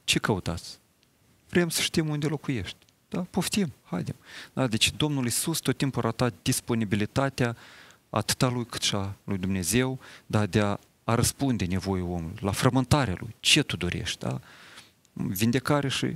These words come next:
fizică, da, spirituală. În primul rând, Domnul Iisus arăta că El vrea cel mai mult, mai întâi, omul să devină, uh, sănătos spiritual, dar arăta că nu doar aceasta. El este dispus și gata să vindece și fizic. Și în istoria cu orbul Bartimeu, Bartimeu, aici vedem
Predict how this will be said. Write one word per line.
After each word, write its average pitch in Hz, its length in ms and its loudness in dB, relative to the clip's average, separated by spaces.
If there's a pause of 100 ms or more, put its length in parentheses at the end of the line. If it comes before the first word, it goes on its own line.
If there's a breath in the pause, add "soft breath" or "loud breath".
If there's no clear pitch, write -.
(120)
fizică, - 640 0
da, 110 200 0
spirituală. 123 640 2
În 101 60 0
primul 143 340 4
rând, 98 180 0
Domnul 104 200 0
Iisus 101 300 -2
arăta 107 340 0
că 120 240 -2 (480 loud breath)
El 110 180 2
vrea 117 180 4
cel 117 180 2
mai 113 120 0
mult, 123 180 -2
mai 110 140 2
întâi, 113 200 0
omul 110 200 -2
să 101 120 -4
devină, 107 520 0 (300 loud breath)
uh, 101 100 -4 (200)
sănătos 110 460 2
spiritual, 135 640 4
dar 120 180 8
arăta 120 320 4
că - 160 2
nu 135 220 -2
doar 147 200 0
aceasta. 143 480 -2
El 110 160 0
este 104 260 0
dispus 135 420 -2
și - 160 -2
gata 104 280 -2
să - 140 -4
vindece 98 500 -4 (260 loud breath)
și - 160 2
fizic. 92 400 -2
Și - 180 -2
în 101 180 -2 (460 loud breath)
istoria 113 460 0
cu - 160 -2
orbul 107 240 0
Bartimeu, 120 800 0
Bartimeu, 110 540 2
aici 120 220 0
vedem 113 440 2